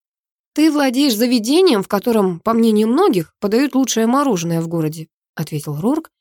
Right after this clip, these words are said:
выполняя её поручение. «Никто не должен знать». «Извини». Он на секунду отвлёкся от своего дела, обернулся и увидел, что Ева нахмурилась. «Что?»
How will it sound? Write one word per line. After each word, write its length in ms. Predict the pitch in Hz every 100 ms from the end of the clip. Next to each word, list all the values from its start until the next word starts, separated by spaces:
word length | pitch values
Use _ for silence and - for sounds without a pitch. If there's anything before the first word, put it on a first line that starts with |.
| -
выполняя 520 | 302 277 160 165 233
её 240 | 185 156 175
поручение. 600 | 180 156 - 143 143 156 _ _ _ _ _ _ _ _ _ -
«Никто 380 | 185 185 -
не 140 | 226 247
должен 340 | 226 226 277
знать». 400 | 247 214 180 - _ _ _ _ _ -
«Извини». 500 | 180 175 175 240 - _ _ _ _ _ _ _ -
Он 120 | -
на 80 | -
секунду 400 | 247 269 247 190
отвлёкся 460 | 180 220 220 -
от 60 | 160
своего 320 | - 170 170
дела, 400 | 180 254 349 349 -
обернулся 540 | 156 160 220 311 -
и 20 | 151
увидел, 320 | 151 160 160
что 180 | - 170
Ева 320 | 175 285 320
нахмурилась. 680 | 320 - 151 156 147 139 - _ _ -
«Что?» 560 | - - 226 247 156